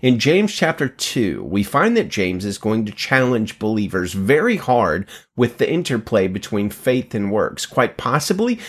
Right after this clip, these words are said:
James is writing and dealing with a group of people who were claiming that they did not need to do good works to please God,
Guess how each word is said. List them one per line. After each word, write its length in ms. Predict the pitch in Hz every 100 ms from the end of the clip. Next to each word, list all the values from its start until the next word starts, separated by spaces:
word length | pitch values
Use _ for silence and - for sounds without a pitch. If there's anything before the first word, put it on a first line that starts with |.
| - _
James 360 | 123 123 156
is 160 | 139 107
writing 460 | 98 117 135 147 120
and 180 | 104
dealing 400 | 104 151 120 107
with 120 | 104 107
a 40 |
group 200 | 147 220
of 160 | 254 -
people 320 | 123 104 110
who 100 | 117
were 100 | 107
claiming 500 | - 165 143 104 107
that 120 | 104
they 160 | 120 135
did 380 | 120 165 156
not 340 | 160 196 - 95
need 240 | 110 98
to 100 | 104
do 200 | 98 101
good 320 | 90 95 98
works 360 | 98 98 104 -
to 80 | -
please 400 | 110 123 120 104
God, 400 | - 69 95 139